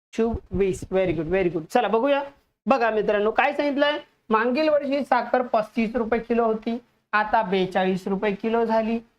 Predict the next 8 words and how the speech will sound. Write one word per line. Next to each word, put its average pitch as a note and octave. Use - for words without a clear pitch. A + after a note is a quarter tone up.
तर A3
साखरेच्या G#3
भावात G3
शेकडा G3+
वाढ F#3
किती A3
झाली? D#3+
बरोबर, B3+